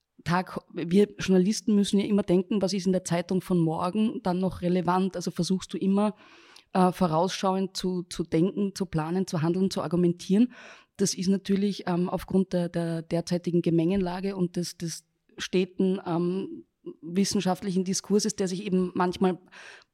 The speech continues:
groß ändert, äh, wahnsinnig schwierig. Dadurch laufen wir natürlich auch Gefahr und das ist ja ein,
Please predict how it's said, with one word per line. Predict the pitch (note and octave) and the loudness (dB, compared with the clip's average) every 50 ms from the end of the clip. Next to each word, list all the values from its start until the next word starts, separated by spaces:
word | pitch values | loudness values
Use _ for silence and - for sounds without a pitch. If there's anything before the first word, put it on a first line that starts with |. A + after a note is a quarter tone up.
| _ D#3 - - | _ -20 -14 -10
groß | - - F3+ E3+ G#3 - - - | -8 -6 -4 -4 -4 -4 -4 -4
ändert, | - D3+ E3 F3 F#3 G3+ A3+ A3 - - - - - - - - - | -4 -2 0 0 2 0 0 -2 -4 -10 -20 -20 -20 -20 -20 -14 -6
äh, | - F#3 F#3 F#3 - - | -2 -2 0 0 -2 -4
wahnsinnig | D#3+ D3+ D#3+ D#3+ F3 F#3 F#3+ G3 G3 F#3 - | -4 -2 -2 -2 -2 -2 -2 -2 -2 -2 -4
schwierig. | - - F3 E3+ G3 A#3 F3+ E3 - - | -6 -6 -4 -4 -4 -2 -4 -4 -6 -8
Dadurch | D3+ D#3 D#3 - _ - G#3+ G#3+ G#3 - - _ _ _ _ _ _ _ _ _ _ _ _ _ _ _ _ _ _ _ _ _ _ | -10 -12 -12 -14 _ -6 -6 -6 -6 -8 -14 _ _ _ _ _ _ _ _ _ _ _ _ _ _ _ _ _ _ _ _ _ _
laufen | - F#3+ D#3+ E3 F3 - - G3+ | -6 -4 -2 -2 -2 -2 2 4
wir | F#3 F3 | 4 4
natürlich | F3 D#3+ - F#3 E3 E3+ F3+ - | 4 4 2 2 2 2 0 -2
auch | C3+ E3 - - | -4 -4 -4 -2
Gefahr | - A3+ - - G3+ F#3+ G3 G#3+ G#3 | -2 -2 -2 0 -2 -2 -2 -4 -4
und | G3 F3+ - F3+ | -6 -6 -6 -6
das | E3+ - | -8 -8
ist | F3+ E3 | -8 -6
ja | - F3 E3 | -6 -6 -6
ein, | F3 E3 E3+ E3+ E3 E3+ F3 | -4 -2 -2 -2 -4 -6 -8